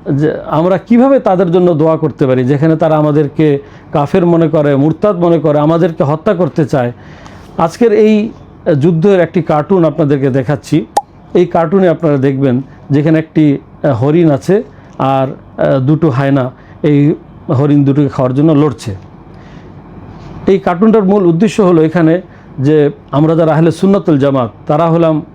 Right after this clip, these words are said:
বলির পাঠার মতো, আমরা হলাম পাঠা। এখন আমাদেরকে কে বলি দিবে, এই নিয়েই যুদ্ধ চলছে, কার কর্তৃত্ব এখানে চলবে। এই মধ্যপ্রাচ্য এবং তার আশপাশের দেশগুলোতে কার কর্তৃত্ব চলবে, ইহুদিদের চলবে নাকি ইরানি শিয়াদের চলবে,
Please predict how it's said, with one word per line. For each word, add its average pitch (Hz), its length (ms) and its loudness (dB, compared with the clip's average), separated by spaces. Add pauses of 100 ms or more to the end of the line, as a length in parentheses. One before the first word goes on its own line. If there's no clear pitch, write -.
(120)
বলির 180 300 2
পাঠার 151 360 -2
মতো, 110 380 -4
আমরা 156 200 2
হলাম 165 220 0
পাঠা। 160 340 -2 (480)
এখন 165 200 0
আমাদেরকে 190 500 0 (100)
কে 254 120 2
বলি 233 240 2
দিবে, 135 320 0 (340)
এই 214 200 2
নিয়েই 208 240 2
যুদ্ধ 165 300 2
চলছে, 127 460 -2
কার 214 220 0
কর্তৃত্ব 208 500 -2
এখানে 156 260 2
চলবে। 117 380 -4 (560)
এই 180 120 2
মধ্যপ্রাচ্য 175 640 0
এবং 202 240 2
তার 160 220 0
আশপাশের 165 480 -2
দেশগুলোতে 180 680 0 (500)
কার 208 200 0
কর্তৃত্ব 185 440 0
চলবে, 127 320 -2
ইহুদিদের 165 420 0
চলবে 247 380 0 (300)
নাকি 151 380 0
ইরানি 165 300 2
শিয়াদের 156 440 0
চলবে, 110 360 -4